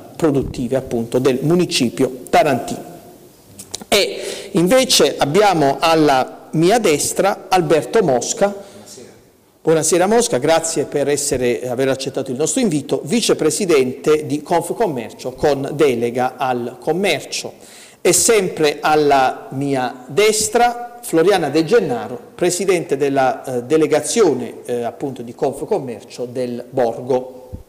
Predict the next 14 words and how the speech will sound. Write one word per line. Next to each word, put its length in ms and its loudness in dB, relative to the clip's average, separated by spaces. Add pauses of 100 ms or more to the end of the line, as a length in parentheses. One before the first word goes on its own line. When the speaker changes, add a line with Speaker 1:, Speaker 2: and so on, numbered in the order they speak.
(1120)
Speaker 1:
Alla 180 0
mia 140 2
sinistra 460 0
Giuseppe, 640 0
eh, 140 -2
Spad-, 420 -2
Spadafino, 840 0
presidente 1080 0
della 180 -2
delegazione 800 -4
di 120 -8
Confcommercio 960 -4
Italia 400 -2
Montegranaro, 760 -2